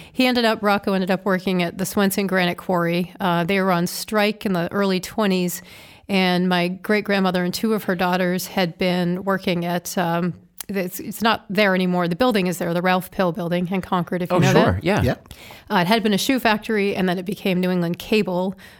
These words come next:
Speaker 1: which was a place that built cables and wires and things for Model Ts, um,
Speaker 2: Oh,
Speaker 1: so for
Speaker 2: neat.
Speaker 1: Ford.
Speaker 2: Yeah.
Speaker 1: Yeah, so my, uh, great-grandmother and her two daughters worked there to save up money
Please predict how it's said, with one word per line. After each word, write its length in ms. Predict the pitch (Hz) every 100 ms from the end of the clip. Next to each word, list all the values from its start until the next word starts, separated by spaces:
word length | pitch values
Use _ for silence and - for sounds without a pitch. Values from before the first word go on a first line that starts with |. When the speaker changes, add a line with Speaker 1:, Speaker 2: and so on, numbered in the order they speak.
| -
Speaker 1:
which 260 | 196 -
was 400 | 214 185 175 165 -
a 220 | 185 175
place 240 | - 196
that 180 | - 185
built 240 | - 180 196
cables 400 | 196 185 180 170
and 300 | 180 196 180
wires 340 | 185 180 175
and 80 | 180
things 180 | 185 175
for 120 | 185
Model 240 | 175 175
Ts, 400 | 160 196 214 - - -
um, 160 | 202 175
Speaker 2:
Oh, 60 |
Speaker 1:
so 120 | 190
for 120 | 175 208
Speaker 2:
neat. 80 |
Speaker 1:
Ford. 280 | - 190 226 - -
Speaker 2:
Yeah. 220 | - 233 73 -
Speaker 1:
Yeah, 180 | 240 175
so 340 | - 220 202 208
my, 540 | 214 190 185 185 185 -
uh, 380 | 190 180 175 170
great-grandmother 580 | 165 185 180 190 185 180
and 100 | 175
her 160 | 185
two 180 | 175 -
daughters 480 | 190 180 180 175 170
worked 300 | 180 175 175
there 240 | 190 185
to 80 | 185
save 260 | 175 208 185
up 120 | 170
money 360 | 190 175 170